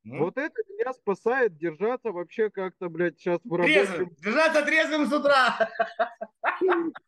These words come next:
Speaker 2: Да, да, да.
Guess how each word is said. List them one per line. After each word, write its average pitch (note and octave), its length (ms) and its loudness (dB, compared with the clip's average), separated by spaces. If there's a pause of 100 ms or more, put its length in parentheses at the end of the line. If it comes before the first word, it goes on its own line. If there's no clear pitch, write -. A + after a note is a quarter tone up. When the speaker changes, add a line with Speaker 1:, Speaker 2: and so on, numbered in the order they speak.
(340)
Speaker 2:
Да, F3+ 220 -14 (280)
да, G3 640 2 (560)
да. A4+ 140 2